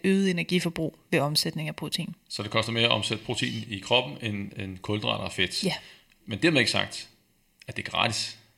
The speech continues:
Speaker 1: Det er det ikke, nej.
Speaker 2: Ah, nej, det må man ikke tro, men, men, men, men der er en ekstra fordel. Og så kan man sige, den sidste fordel er selvfølgelig også, at, at, øh,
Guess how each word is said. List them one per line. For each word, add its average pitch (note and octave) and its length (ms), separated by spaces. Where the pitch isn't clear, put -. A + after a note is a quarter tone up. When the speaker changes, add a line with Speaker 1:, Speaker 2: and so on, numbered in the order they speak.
Speaker 1:
Det C#4+ 100
er B3+ 60
det F3 100
ikke, - 140
nej. C3 120
Speaker 2:
Ah, A#2+ 120
nej, A2 80
det A#2 120
må B2+ 80
man A2 60
ikke F#2+ 120
tro, G2+ 200
men, G2+ 140
men, G2 140
men, F#2+ 140
men F#2 120
der A2 60
er B2+ 160
en A2+ 180
ekstra A2 200
fordel. G2+ 420
Og - 60
så A2 80
kan - 20
man G#2 60
sige, A2 120
den G#2 80
sidste A#2+ 240
fordel G#2+ 380
er G2 100
selvfølgelig G#2 440
også, F#2+ 300
at, G2 240
at, F#2+ 260
øh, F#2 280